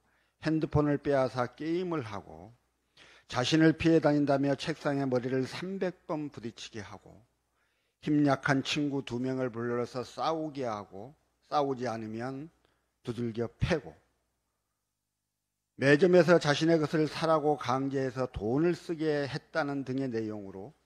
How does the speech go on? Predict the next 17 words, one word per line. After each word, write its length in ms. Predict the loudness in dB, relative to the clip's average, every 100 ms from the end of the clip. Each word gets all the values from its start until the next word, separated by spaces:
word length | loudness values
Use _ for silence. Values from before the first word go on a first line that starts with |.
| _ _ _ -20 _
폭력의 480 | -4 0 4 4 2
정도가 460 | 0 -4 -4 -4 -4
아주 360 | -6 -8 -8 -12 _ _
심각한 840 | -10 -4 -2 0 -2 -4 -6 -6
학교 240 | -6 -8 -12
폭력입니다. 680 | -10 -8 -8 -10 -14 -18 _ _ _ _ _ _ _ _ _ _ _
그러나 420 | 6 8 10 10
아이, 280 | 10 10 8
아들의 420 | 6 6 8 6
학교 220 | 4 2
폭력 340 | 2 4 2 2
진술서를 600 | 0 2 2 2 4 4
받나, 560 | 4 2 -2 -2 -4 -6
받냐는 600 | -6 2 6 8 6 2
질문에 580 | -2 -4 -4 -8 -14 -16 _ _ _ -10
이동관 340 | -4 -2 -2
후보자는 600 | -2 -4 -4 -4 -6 -10